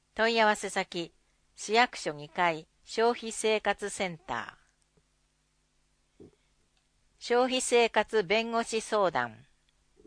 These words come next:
要予約。二十七日金曜、十三時から十七時。予約は五日から受付。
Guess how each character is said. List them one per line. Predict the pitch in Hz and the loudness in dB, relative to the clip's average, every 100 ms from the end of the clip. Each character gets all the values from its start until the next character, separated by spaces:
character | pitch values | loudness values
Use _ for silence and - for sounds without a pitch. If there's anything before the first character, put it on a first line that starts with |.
| _ _ - - | _ _ -20 0
要 | 226 233 175 | 2 4 2
予 | 139 | 2
約。 | 165 170 _ 147 113 _ _ _ _ _ _ _ _ _ - 107 _ _ _ 220 | 2 2 _ -10 -10 _ _ _ _ _ _ _ _ _ -20 -20 _ _ _ -6
二 | 269 | -4
十 | 240 202 165 | 0 0 2
七 | 170 214 | 2 2
日 | 214 180 147 | 0 -4 -10
金 | - 190 190 | -12 -8 -6
曜、 | 185 165 123 - _ _ _ _ _ | 0 0 0 -6 _ _ _ _ _
十 | 220 262 | 2 2
三 | 269 254 214 | 2 -2 -2
時 | 185 | -2
か | 175 | 2
ら | 147 139 | 2 2
十 | 143 190 208 | -2 -2 2
七 | 196 196 190 | 0 2 0
時。 | 165 - _ _ _ _ _ _ _ _ _ - | 0 -16 _ _ _ _ _ _ _ _ _ -6
予 | 190 | 2
約 | 226 233 226 | 6 6 6
は | 214 208 | 6 6
五 | 190 - | 2 -4
日 | - 254 | 4 6
か | 240 | 8
ら | 233 - | 6 4
受 | 165 165 | -4 -6
付。 | - - 139 | -8 -8 -6